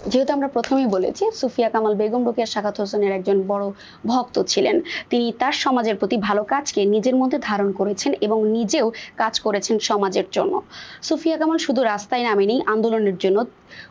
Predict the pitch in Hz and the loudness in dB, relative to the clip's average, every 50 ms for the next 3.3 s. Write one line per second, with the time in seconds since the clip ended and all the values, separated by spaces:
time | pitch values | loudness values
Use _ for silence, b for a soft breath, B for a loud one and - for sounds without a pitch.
0 | B 254 262 277 294 294 311 294 247 214 208 208 214 - 294 294 269 240 214 - | B 0 2 2 2 2 2 2 2 2 0 0 0 0 0 0 0 0 0 -2
1 | 262 214 262 247 247 226 240 226 240 220 - 254 233 233 - 202 220 208 233 220 | -2 0 0 0 2 2 2 0 0 0 0 0 -2 0 2 2 2 2 2 0
2 | - 233 233 247 220 208 196 202 185 208 202 - - 226 220 226 233 226 240 226 | 2 0 0 0 0 0 0 0 0 0 -2 -2 0 0 0 0 0 0 0 0
3 | 220 226 - - - 262 | 0 -4 -4 -2 -2 -2